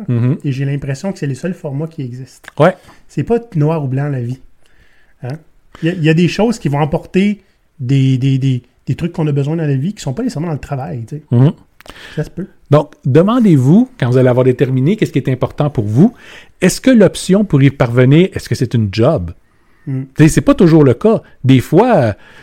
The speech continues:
Speaker 1: si vous voulez avoir un impact social positif, ben, allez travailler dans une soupe populaire le samedi.
Speaker 2: Des fois, c'est juste votre passe-temps, vous vous permettre de faire ça.
Speaker 1: Exact. Euh, est-ce que c'est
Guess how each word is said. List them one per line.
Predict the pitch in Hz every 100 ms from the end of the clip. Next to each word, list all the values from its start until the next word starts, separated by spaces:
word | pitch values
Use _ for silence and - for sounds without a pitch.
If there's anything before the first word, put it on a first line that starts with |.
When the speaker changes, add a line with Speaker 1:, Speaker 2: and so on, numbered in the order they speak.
| -
Speaker 1:
si | - 127
vous | 127
voulez | 139 208
avoir | 196 185
un | 139
impact | 139 - 180 170
social | - 143 - 160 156 151
positif, | - 131 110 110 - 226 247 - _ _ _
ben, | 104 127
allez | 147 214
travailler | 220 190 170 170
dans | 190 156
une | 135 131
soupe | - 220 -
populaire | 170 - 165 190 151 110
le | 107
samedi. | - 107 104 110 -
Speaker 2:
Des | 123
fois, | 160
c'est | - 139
juste | 170
votre | 131 -
passe-temps, | - 139 135 - 180
vous | 147
vous | 113
permettre | 113 117 127
de | 113
faire | 110
ça. | 117 - -
Speaker 1:
Exact. | 127 190 269 156 170 - - - - - - -
Euh, | 117 123 131 - _ _ _ _ _ _ _
est-ce | 208 240
que | - 220
c'est | 269